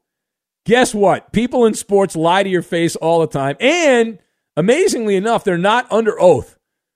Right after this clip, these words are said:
They're, in fact, encouraged to lie about various things.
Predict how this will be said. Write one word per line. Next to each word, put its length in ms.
They're, 160
in 80
fact, 300
encouraged 760
to 120
lie 240
about 320
various 540
things. 340